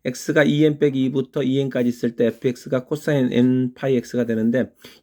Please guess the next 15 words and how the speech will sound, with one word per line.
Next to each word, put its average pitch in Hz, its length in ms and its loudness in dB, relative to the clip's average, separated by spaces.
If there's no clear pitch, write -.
영과 170 340 2
사에서 151 420 0
요 139 100 2
놈의 143 240 2
실근 151 440 0
중 147 140 -2
가장 139 420 -4
작은 135 500 -2
값과 123 320 -4
가장 131 260 -2
큰 151 180 0
값을 131 320 2
구하는 123 280 2
과정을 117 360 -2
서술하라겠죠. 113 1000 -8